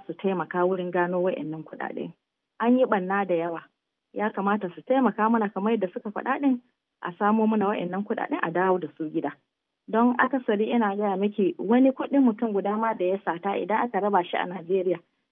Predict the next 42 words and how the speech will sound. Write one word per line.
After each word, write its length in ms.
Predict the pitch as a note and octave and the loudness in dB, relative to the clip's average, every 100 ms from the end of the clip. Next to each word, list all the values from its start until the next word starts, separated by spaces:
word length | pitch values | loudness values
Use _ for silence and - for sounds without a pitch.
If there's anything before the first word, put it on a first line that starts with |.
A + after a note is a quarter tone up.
| _ | _
da 80 | G#3+ | 2
yawan 300 | A#3 D#4 B3+ | 4 4 4
mutane 400 | A#3+ B3 G3 G#3+ | 2 0 -4 -4
za 160 | A#3 A#3 | -4 -6
su 80 | G3 - | -10 -12
san 180 | G#3 G#3 | -12 -4
cewa 360 | F#3 F3 E3+ - _ _ | -2 -2 -4 -10 _ _
yanayi 400 | G#3 G#3 F3 F3+ | 0 2 0 0
ya 140 | F3 E3+ F3+ | -4 -4 -6
canza. 300 | F3 E3 D3 _ _ _ _ _ | -8 -8 -12 _ _ _ _ _
To, 240 | - F3+ F3 | 0 4 4
idan 320 | - F#3 A#3+ C4 | 2 2 2 2
aka 180 | - | 2
yi 80 | G3+ | 4
wannan 300 | G#3+ A3+ F3 | 4 4 2
gudunmawa, 480 | G#3 G3+ F3+ F#3+ G3 | 0 0 -2 -4 -2
gaskiya 340 | G#3+ G#3 B3 A#3 | -2 0 0 2
ba 140 | F3+ | 2
ƙaramin 720 | F3 E3+ G3 A#3 A3+ A3 G#3+ - | 0 -2 2 4 2 -2 -8 -6
ci 100 | G#3+ | -2
gaba 240 | E3+ F3+ | 0 0
za 120 | F#3 F#3 | -2 -4
a 100 | E3 | -6
kawo 320 | D#3 D#3+ D#3+ | -4 -2 -2
ba. 140 | D#3+ - _ _ _ _ _ | -6 -12 _ _ _ _ _
Sannan 560 | F4+ D4+ C#4 D4 D4 C#4+ | 2 4 6 6 6 4
na 120 | D#4 | 2
biyu, 240 | C#4 D#4+ - | 2 2 0
abin 260 | G#3+ C#4+ | 2 2
da 60 | A3+ | 2
muke 280 | A#3+ B3 G#3 | -2 -2 -4
kuma 240 | B3 C4 | -2 -2
tunani 720 | C4 G3+ F#3 G3 C4 C#4 D#4 D4+ _ _ _ _ G3 | -4 -8 -6 2 4 6 4 -4 _ _ _ _ -2
game 280 | G3 G#3 A#3 | 2 2 2
da 220 | G#3 F#3 | 4 4
wannan 360 | G3+ B3 G#3+ F#3+ | 6 4 4 0
ziyara 340 | G3+ C4 A#3+ G#3 | -2 0 -2 -2
shine 520 | C4+ B3+ A3+ G#3 G#3 G#3 _ _ _ F#3 | 2 4 4 2 -2 -6 _ _ _ -2
babban 480 | F3+ D#3 B3 C4 C4 | -2 0 -4 -2 -4
abin 280 | F#3 A3+ | -4 -2
da 80 | G3+ | -2
ke 480 | F3 F#3 D#3+ D#3 | -6 -10 -8 -8